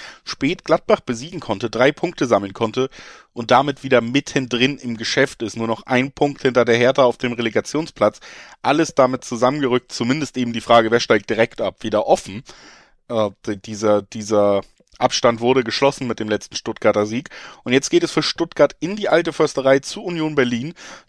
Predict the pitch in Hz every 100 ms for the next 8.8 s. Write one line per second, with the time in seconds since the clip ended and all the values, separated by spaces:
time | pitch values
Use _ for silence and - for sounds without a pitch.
0 | - 123 131 160 160 131 131 139 127 123
1 | 135 123 - 135 139 135 127 - 120 _
2 | 123 117 120 - 123 - 127 113 110 110
3 | 120 - 147 - 131 117 120 - - 160
4 | - 123 110 101 101 - - - 110 110
5 | - 113 110 143 131 135 135 139 - 135
6 | 117 113 107 101 107 107 107 107 123 147
7 | - - - - 143 156 147 - 170 175
8 | 170 147 120 127 139 151 160 165